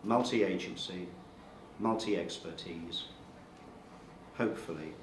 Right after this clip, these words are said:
an informed contribution to the debate. Peter's to be, uh, commended, if I may say so, for permitting this report, which is intended to be constructive, gives due credit for the legislative changes that Parliament has made,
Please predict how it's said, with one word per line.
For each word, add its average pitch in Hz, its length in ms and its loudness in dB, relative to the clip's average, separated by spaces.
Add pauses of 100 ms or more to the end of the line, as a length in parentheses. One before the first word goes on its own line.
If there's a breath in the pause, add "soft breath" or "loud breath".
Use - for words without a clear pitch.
(120)
an 90 140 -6
informed 87 460 -4
contribution 85 640 -4
to - 80 -12
the - 100 -10
debate. - 400 -10 (2250)
Peter's - 300 0
to 98 120 0
be, 92 340 0
uh, 85 120 -2 (120)
commended, 110 460 2 (100)
if 82 80 -10
I 85 140 -6
may 82 80 -6
say 85 240 -2
so, - 220 -6 (1200)
for 90 320 0 (120)
permitting 90 680 0
this 104 260 2
report, 90 460 -6 (1200)
which - 120 -10
is 92 140 -4
intended 110 440 4
to - 80 -6
be 90 160 -2
constructive, - 760 -4
gives 87 220 -2
due 113 340 4
credit 104 400 2
for 98 60 -4
the 90 100 -2
legislative 95 560 -4
changes 98 420 0
that - 160 -6
Parliament 87 400 -2
has 87 160 -6
made, 87 380 -6